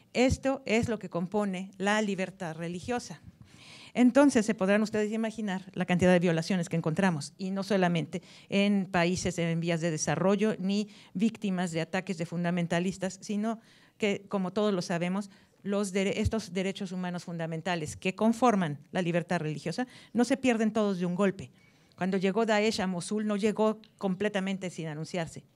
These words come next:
Ya llevaban cinco años o más de estar arrinconando a los, la, la minoría religiosas,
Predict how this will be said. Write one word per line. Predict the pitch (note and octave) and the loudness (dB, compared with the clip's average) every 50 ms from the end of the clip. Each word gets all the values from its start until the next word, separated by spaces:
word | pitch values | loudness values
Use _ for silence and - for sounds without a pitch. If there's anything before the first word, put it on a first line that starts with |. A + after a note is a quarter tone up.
| _ | _
Ya | - F3 | -8 -6
llevaban | E3+ F#3+ F#3 F#3 F#3 F#3 F3 | -4 -2 0 0 0 -2 -2
cinco | - - - B3+ B3+ A#3+ - A#3 G#3 | -4 -4 -2 -2 0 0 0 0 2
años | F#3+ F#3+ F#3+ G3+ G#3+ - - | 2 2 0 0 -4 -6 -6
o | - F3 | -4 -4
más | F3+ F3+ F#3+ - - - _ _ - - _ _ | -2 -2 -4 -6 -8 -14 _ _ -20 -20 _ _
de | - F#3 G3 G#3+ A3 - - - | -2 0 0 0 0 -2 -4 -8
estar | F3+ - - G3+ F#3+ - - | -10 -6 -2 0 0 0 0
arrinconando | F3 - F3+ F#3+ F#3+ F#3 - - F3 F3+ F#3 G3+ G#3 G3 G3 G3 G3 - - - | -2 -2 -2 -2 -4 -4 -6 -6 -4 -2 -2 -2 -2 -2 -2 -4 -6 -12 -20 -12
a | - E3 E3+ | -6 -4 -4
los, | E3 E3+ E3 - - - - E3 | -2 -2 -4 -6 -8 -14 -12 -6
la, | F3+ E3+ E3+ E3 | -4 -2 0 0
la | D#3+ D#3+ D#3+ E3+ | 0 0 -2 -2
minoría | F3+ F3 E3+ E3+ E3+ G3 G3+ F#3+ | -2 -4 -4 -4 -4 -2 -2 -2
religiosas, | F#3+ F#3 F3 E3 D3 - - F#3+ F3+ F#3 - - C4+ D4+ - - | -2 -2 -4 -6 -8 -8 -8 -8 -8 -6 -4 -6 -6 -6 -8 -10